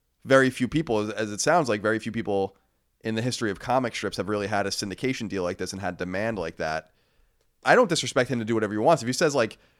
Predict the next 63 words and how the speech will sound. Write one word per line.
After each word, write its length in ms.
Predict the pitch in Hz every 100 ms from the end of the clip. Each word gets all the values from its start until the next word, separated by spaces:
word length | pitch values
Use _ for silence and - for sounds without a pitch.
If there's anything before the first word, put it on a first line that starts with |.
| _ _ -
"I 140 | 135
don't 140 | 226
want 160 | 220 196
this 120 | 165
to 60 | 143
be 120 | 127
anything 360 | 113 139 143 117
but 160 | 117
this 140 | 104 -
comic 320 | 110 90 92
strip 160 | -
and 100 | 95
that's 180 | 110 120
it," 240 | 98 95 - - _
then 100 | 196
that's 160 | 233 -
cool. 400 | 285 185 85 - _ _ _ -
But 120 | 147
being 140 | 180
like, 160 | 160 143
"I'm 160 | 170 226
gonna 120 | 175
walk 240 | 147 147
away 160 | 143 135
from 140 | 131
this 120 | 120 123
money," 280 | 127 127 113
and 80 |
all, 140 | 107 107
you 80 | 117
know, 140 | 110
and 180 | 110 110
I, 120 | 139 139
I 100 | 143
think 140 | 196
the 60 | 202
older 260 | 165 160
I 80 | 139
get 160 | 131 156
and 80 | 123
the 40 |
more 120 | 120
pragmatic 520 | 117 123 117 120 123 117
I 80 |
get, 140 | 113 151
I'm 80 | 120
like, 120 | 113
"Cool, 200 | 208 196
you 80 | 113
just 180 | 127 -
fucked 200 | - -
yourself. 280 | - 90 90
That's 180 | 143
cool. 220 | - 110 110
I 80 | 143
hope 180 | 156 165
you're 80 | 151
proud 260 | 175 185
of 60 | 143
yourself. 320 | 120 120 120
I 120 | 127
have 140 | 151 156
no 260 | 156 143